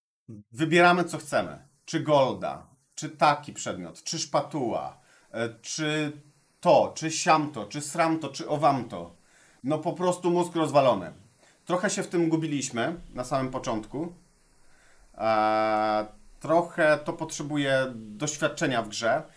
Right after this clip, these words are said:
Może to przerazić, e, nowych użytkowników w, w T F T, takich, którzy nie wiedzą w ogóle co, z czym, gdzie, po co i dlaczego. Ale warto mieć ekonomię na ten moment, bo ten refresh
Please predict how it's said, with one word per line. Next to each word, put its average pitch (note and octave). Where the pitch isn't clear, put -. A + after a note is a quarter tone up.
Może E3
to E3+
przerazić, C#3+
e, B2
nowych C#3+
użytkowników C3
w, A2
w A2+
T B2+
F A#2
T, A2+
takich, -
którzy B2
nie B2+
wiedzą B2
w A2+
ogóle A#2
co, A#2
z -
czym, B2
gdzie, A#2
po B2
co B2
i A#2
dlaczego. G#2+
Ale C3+
warto D#3+
mieć C#3+
ekonomię C3+
na B2+
ten B2
moment, B2
bo C3
ten C3+
refresh C#3+